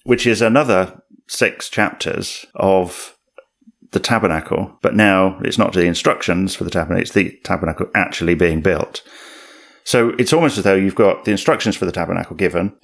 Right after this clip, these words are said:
This is great. God's providing everything. Everyone can get involved, building this little, you know, place where God and man can come back together.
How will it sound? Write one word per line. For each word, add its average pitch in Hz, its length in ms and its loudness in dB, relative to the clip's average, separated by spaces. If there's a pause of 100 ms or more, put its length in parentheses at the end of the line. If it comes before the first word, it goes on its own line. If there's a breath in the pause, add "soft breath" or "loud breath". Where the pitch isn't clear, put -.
(300 soft breath)
This 123 160 0
is 90 80 -6
great. 117 400 2 (160)
God's 117 180 2
providing 110 400 2
everything. 104 460 2
Everyone 117 320 4
can 98 120 -6
get 95 140 2
involved, 101 640 2
building 98 320 2
this 92 200 0
little, 92 380 0 (340)
you 95 60 -8
know, 87 140 0
place - 340 -2
where 92 120 2
God 92 180 2
and 87 80 2
man 92 160 2
can 90 160 -6
come 95 160 0
back 87 180 0
together. 92 500 0